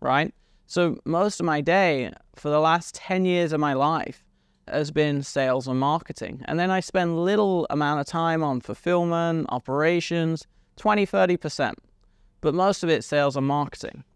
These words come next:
The problem that I see, especially with entrepreneurs making less than a million dollars a year, is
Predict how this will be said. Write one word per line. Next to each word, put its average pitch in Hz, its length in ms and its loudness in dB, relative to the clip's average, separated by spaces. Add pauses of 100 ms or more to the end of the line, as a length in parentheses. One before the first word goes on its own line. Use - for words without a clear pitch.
(120)
The 147 80 0
problem 190 500 2
that 127 160 2
I 147 80 0
see, 196 360 2
especially 190 480 0
with 165 120 2
entrepreneurs 151 640 -2
making 143 300 -2
less 135 340 0
than 135 160 -2
a 131 40 0
million 131 340 -2
dollars 120 340 0
a 131 40 -6
year, 160 420 0 (640)
is 170 480 0